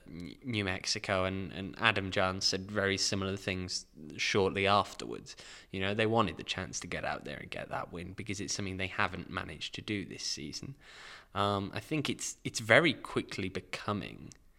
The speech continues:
probably Rising's biggest rivalry, and the chance to do that, you know, to, to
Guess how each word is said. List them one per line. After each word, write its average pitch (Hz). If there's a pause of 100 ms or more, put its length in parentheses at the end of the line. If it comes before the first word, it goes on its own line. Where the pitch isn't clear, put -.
(440)
probably 113
Rising's 92
biggest 87
rivalry, 57 (680)
and 87 (360)
the -
chance -
to -
do 117
that, 95 (100)
you 104
know, 90
to, 98
to 101